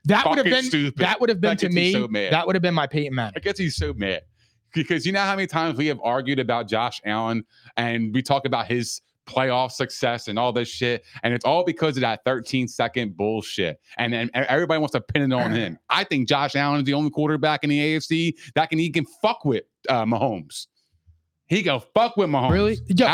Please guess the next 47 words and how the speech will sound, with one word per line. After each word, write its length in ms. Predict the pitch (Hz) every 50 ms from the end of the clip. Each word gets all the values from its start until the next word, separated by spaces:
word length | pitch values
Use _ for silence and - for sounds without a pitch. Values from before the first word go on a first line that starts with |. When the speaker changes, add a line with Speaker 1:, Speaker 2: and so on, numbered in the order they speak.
| 185 190
Speaker 2:
Absolutely. 260 | 202 - 185 196 220
Speaker 1:
I 20 | 262
wanna 140 | 294 254 208
ask 160 | 220 208 -
you, 100 | 180 -
who's 280 | - 147 233 320 359
the 100 | 339 302 -
only, 300 | 220 220 220 208 208 -
uh, 100 | 185 -
Speaker 2:
And 260 | 156 202 156 151 147
Burrow. 320 | 180 143 117 95 87 85 - -
And 80 | 180 240
Speaker 1:
who 40 | 233
Speaker 2:
Burrow. 260 | 185 196 175 170 180
Speaker 1:
Oh, 40 | 190
Speaker 2:
And 180 | 220 190 190 190
Speaker 1:
thank 180 | - 208 202 175
Speaker 2:
Burrow. 40 | 180
Speaker 1:
you. 80 | 180 160
All 60 | 170
right, 120 | 185 175 180
that's 120 | 185 -
Speaker 2:
Uh, 60 | 233
Speaker 1:
all 80 | 220 202
I 40 | 190
wanted 180 | 180 175 165 151
to 60 | 151
know. 220 | 147 143 139 139 147
Speaker 2:
Josh 300 | 131 180 196 220 226 - -
Allen 340 | 185 202 214 214 220 220 214
and 100 | 196 165
Joe, 160 | 156 180 190 180 -
and 120 | 165 170
Joe 100 | - 185 247
Speaker 1:
Way 80 | 269
to 60 | 311
Speaker 2:
Burrow 80 | 277 277
Speaker 1:
catch 200 | 294 285 254 208
Speaker 2:
are 40 | 233
the 60 | 202
Speaker 1:
yourself. 420 | 190 196 180 147 127 113 - - _ _ _ _ _ _ _ _ _ -
Speaker 2:
Well, 140 | 156 160 151
I 140 | 123 147 151
just 180 | 135 170 143 -
forgot. 320 | 151 131 156 160 135 107
He's, 200 | 113 120 123 117
he's, 200 | 104 120 131